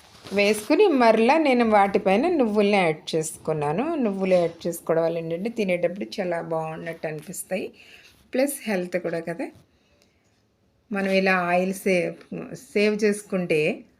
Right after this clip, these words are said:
మన హార్ట్ అయితే సేఫ్గా ఉంటుంది. ఎందుకంటే ఆయిల్లో డీప్ ఫ్రై చేసుకునే కన్నా ఇలా చేసుకుంటే టేస్ట్ అయితే same to same ఒకేలా అనిపిస్తుంది. పెద్ద డిఫరెంట్ ఏం అనిపించదు. చాలా అంటే చాలా టేస్ట్గా ఉంటాయి. ఆ, ఇలా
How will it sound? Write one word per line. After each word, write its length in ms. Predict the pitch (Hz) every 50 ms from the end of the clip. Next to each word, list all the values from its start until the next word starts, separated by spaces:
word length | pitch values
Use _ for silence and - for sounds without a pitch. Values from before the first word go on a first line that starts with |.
| _ - -
మన 120 | 208 220
హార్ట్ 420 | 226 226 208 190 190 190 - - 196
అయితే 220 | 185 185 - 262
సేఫ్గా 560 | 254 - - 202 180 175 175 - - 180 160
ఉంటుంది. 440 | 151 151 143 139 139 135 143 156 - - _ _ _ _ _ _ _ _ _ - -
ఎందుకంటే 420 | 202 202 214 220 220 220 220 226
ఆయిల్లో 480 | 214 208 196 190 190 196 196 196 202 202
డీప్ 240 | 185 196 196 190
ఫ్రై 220 | - - 196 196 196 -
చేసుకునే 420 | 190 175 175 - - - 175 175 175
కన్నా 240 | 175 185 175 185 196
ఇలా 220 | 185 180 180 180 180 190
చేసుకుంటే 540 | 180 175 175 - - 190 196 214 285 359 - - _ _ _ _ _ _ _ -
టేస్ట్ 360 | 233 220 220 233 240 247 -
అయితే 220 | 254 240 233 254 294
same 420 | 302 - - 240 214 202 196 202 190
to 100 | 214 208
same 320 | 208 - 220 180 160 147 147 - _ _ _ _ _ _ _ _ _ _ _ _ - -
ఒకేలా 400 | 196 190 - 214 208 214 214 214
అనిపిస్తుంది. 680 | 196 180 180 175 - 180 160 - - - 151 156 233
పెద్ద 360 | 240 247 220 190 175 180 170
డిఫరెంట్ 460 | 175 170 - - 180 175 175 180 175
ఏం 220 | 180 170 170 170 170
అనిపించదు. 680 | 165 165 160 156 - 170 160 160 - 170 - 220 240 240 -
చాలా 200 | 202 175 165 170
అంటే 160 | 175 165 170 175 - 180
చాలా 120 | 160 160
టేస్ట్గా 480 | 160 160 165 156 151 - - 175 165 156
ఉంటాయి. 440 | 147 147 143 151 160 214 311 415 - _ _ _ _ _ _ _ _ _ _ - - _ _ _ _ -
ఆ, 260 | 185 170 156 151 143 139 - - - - - _ 339 370 _ _ _ _ _ _ -
ఇలా 140 | 196 190 185